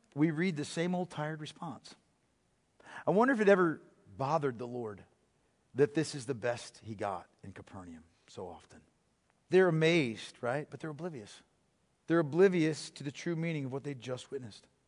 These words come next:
Look at it, second half of verse twelve. Mark tells us that after seeing all this take place, they were all amazed and glorified God, saying, "We never saw anything like this."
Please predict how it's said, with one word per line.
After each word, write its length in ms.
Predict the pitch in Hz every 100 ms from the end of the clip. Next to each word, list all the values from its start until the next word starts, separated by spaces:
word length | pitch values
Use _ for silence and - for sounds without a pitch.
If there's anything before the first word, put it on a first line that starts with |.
| _ -
Look 100 | 170
at 120 | 160
it, 160 | 131 -
second 240 | - 170
half 200 | 156 151
of 160 | 139 123 -
verse 240 | 117 135 135
twelve. 320 | - 147 127 - - _ _ _ _ _ -
Mark 240 | 147 170
tells 300 | - 170 170
us 100 | 151
that 120 | - 160
after 160 | 143
seeing 220 | - 180
all 120 | 196 190
this 100 | -
take 200 | 170 135
place, 280 | 156 139
they 140 | - 151
were 120 | 135
all 280 | 127 135 175
amazed 500 | 156 117 117 123 -
and 160 | 120
glorified 500 | 113 123 131 131 135
God, 280 | 120 117 107
saying, 240 | - 107 110
"We 100 | 196
never 160 | 120
saw 180 | - 110 -
anything 420 | 135 151 160 160
like 280 | 160 180 -
this." 340 | 127 - -